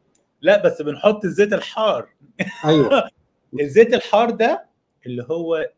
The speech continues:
Speaker 1: ال-، زيت الكتان او اللي هو الفلاكس سيد. وطبعا الفلاكس سيد ده، آه، is a very، آه، rich source of omega three.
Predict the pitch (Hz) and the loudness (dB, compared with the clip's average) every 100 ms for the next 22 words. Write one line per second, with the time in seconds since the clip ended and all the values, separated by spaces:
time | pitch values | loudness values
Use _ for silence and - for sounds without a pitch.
0 | - 120 117 _ _ 135 151 156 - 131 | -20 -18 -18 _ _ -14 -12 -16 -20 -20
1 | _ 156 127 98 147 190 _ _ 127 143 | _ -6 -6 -8 -12 -16 _ _ -8 -6
2 | 151 151 170 123 113 127 160 156 _ 165 | -6 -8 -12 -14 -14 -8 -6 -6 _ -12
3 | 170 262 - - _ - - 165 98 98 | -10 -12 -14 -20 _ -20 -16 -14 -12 -16
4 | _ _ _ _ _ _ 113 139 131 131 | _ _ _ _ _ _ -14 -12 -10 -10
5 | 123 147 180 208 - 170 175 135 214 - | -10 -8 -8 -8 -12 -14 -10 -8 -8 -10
6 | _ _ _ _ _ _ 123 120 117 123 | _ _ _ _ _ _ -10 -8 -8 -10
7 | 123 110 117 170 180 175 165 - 123 113 | -8 -10 -8 -8 -8 -10 -12 -10 -8 -6
8 | - 165 190 - - - _ - 151 190 | -4 -6 -6 -14 -18 -20 _ -6 -4 -4
9 | 196 - - 123 117 139 139 113 - - | -12 -16 -8 -6 -6 -8 -8 -10 -12 -20